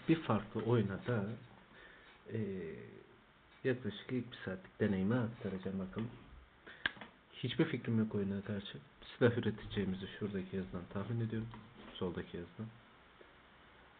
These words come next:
Bakalım. Ayarlara girmedim. Keşke girseydim. Neyse, umarım ses ayarı normaldir yani. Ee, yeni planların kilidi, daha imkanlı ürünlerdir.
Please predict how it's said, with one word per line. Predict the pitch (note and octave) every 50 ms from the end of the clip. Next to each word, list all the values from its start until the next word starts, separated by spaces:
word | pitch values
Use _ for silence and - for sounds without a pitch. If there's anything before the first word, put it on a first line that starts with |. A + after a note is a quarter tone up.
| - - - - -
Bakalım. | A#2+ A2+ A2+ F2+ - - - - - - - - - - - - - - - - - - - - - - - - - - - - - - - - - - -
Ayarlara | G#2+ A2 A2 A2 A2+ A2+ A2+ A#2
girmedim. | A#2 A#2 A2 G2+ F#2 E2+ D#2 - - - -
Keşke | G#2+ G2 - - G#2+ G2+
girseydim. | G2 G2 F2 - - - E2 D#2+ - - - - - - - - - - - - - - - - - - -
Neyse, | B2+ G#2+ F2 - - G2+
umarım | A2+ A2+ G#2+ F#2+ F#2+ F#2+ - -
ses | - A2 G#2+ - -
ayarı | F#2+ E2+ E2+ E2+ B2+ B2
normaldir | A#2+ G#2+ G#2 G2+ F#2+ F#2+ F2+ E2+ E2 - - -
yani. | - - - - - - - - - - - - - - - - - - - - - - - - - - - - - - - - - - - - -
Ee, | G#2+ G2 F#2+ F#2+ F#2 F#2 F#2+ G2+
yeni | G#2 G#2+ G2+
planların | - - G2+ F#2+ F#2 F#2+ G#2 A2 A#2+ A#2
kilidi, | A2+ - A2 G2 G2 F#2+ F#2 F2 -
daha | G#2 G2+ G2
imkanlı | G2 - - - F2+ F#2+ G#2+ A#2
ürünlerdir. | A2 G2+ G2+ G#2 G2 G2 G2 F#2+ F#2 F2+ F2+ -